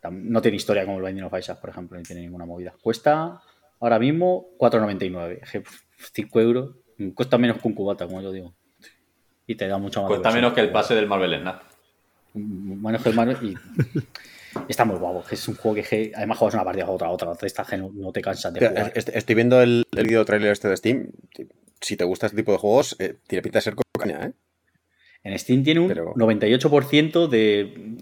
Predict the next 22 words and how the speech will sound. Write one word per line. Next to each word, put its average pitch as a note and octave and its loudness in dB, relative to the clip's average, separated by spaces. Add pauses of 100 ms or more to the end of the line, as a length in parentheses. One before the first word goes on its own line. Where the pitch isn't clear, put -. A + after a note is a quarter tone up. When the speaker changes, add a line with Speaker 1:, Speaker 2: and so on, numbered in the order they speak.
Speaker 1:
eh, G2 -2
votos A#2 2
positivos C3+ 0
de A2 2
nueve G#2 0
mil D3+ 0
novecientas B2 2
ochenta B2+ 2
reseñas. F#2 -4 (140)
O C#3+ -14
sea, A#2+ -6 (240)
a F2+ -12
nadie C#3 0
no G#2+ -2
le, G2 -2
le G2 -4
gusta G2+ -6
este - -14
juego. B2 -8 (1400)
Está - 0
muy E2 -6
guay. D#2+ -4